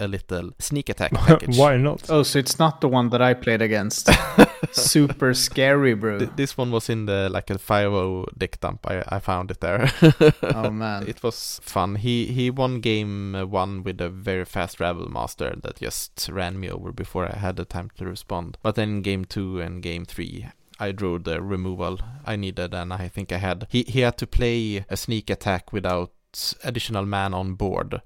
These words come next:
Speaker 1: and I could just force a Vigor it and one of his Chrome Moxes, and then he was out of red as well, so it was a
Speaker 2: Shout out, by the way, to The Hope, winning another challenge recently.
Speaker 1: Yeah, with the, a less spi-, spicy deck, but with the Painter, it's, I mean, that's a, a feat of its own.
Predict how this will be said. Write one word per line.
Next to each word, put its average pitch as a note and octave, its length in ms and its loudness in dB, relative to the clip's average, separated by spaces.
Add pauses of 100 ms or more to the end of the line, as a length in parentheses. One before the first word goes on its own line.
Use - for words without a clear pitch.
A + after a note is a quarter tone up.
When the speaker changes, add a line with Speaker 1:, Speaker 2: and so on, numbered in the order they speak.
Speaker 1:
and F#2 180 -2
I F2+ 80 2
could - 140 -10
just - 180 -6
force F#2+ 260 -2
a G2 60 -4
Vigor F#2+ 340 -2
it E2+ 240 -4
and G#2 160 -2
one F2+ 140 -6
of F#2 80 -10
his - 160 -10
Chrome F#2 320 -6
Moxes, - 420 -8
and F#2 160 -8
then F#2 160 -6
he F#2+ 60 -6
was F#2 200 -10
out - 180 -8
of - 160 -16
red - 240 -10
as - 140 -10
well, - 140 -8
so - 200 -12
it G2+ 140 -14
was - 100 -18
a - 40 -8
Speaker 2:
Shout C3+ 360 4
out, A#2+ 220 6
by B2 120 4
the A#2+ 140 2
way, A2 260 0 (260)
to - 120 -6
The A#2 100 4
Hope, A#2 260 4 (100)
winning C3 300 10
another A#2+ 280 6
challenge A#2 560 4
recently. A2+ 460 -2
Speaker 1:
Yeah, B2 500 2 (100)
with B2 280 -2
the, G2+ 640 0
a A#2 100 -4
less B2+ 140 0
spi-, - 260 -4
spicy - 400 -4
deck, G#2 180 -4
but - 240 -6
with G#2+ 140 -4
the G#2 100 -4
Painter, D3 360 0
it's, - 300 -10
I F2 60 -6
mean, G2+ 200 -10 (100)
that's G#2 240 -4
a, F2 220 -6 (100)
a B2 80 -6
feat A2+ 320 -8
of F#2+ 120 -4
its - 140 -12
own. G2 200 -10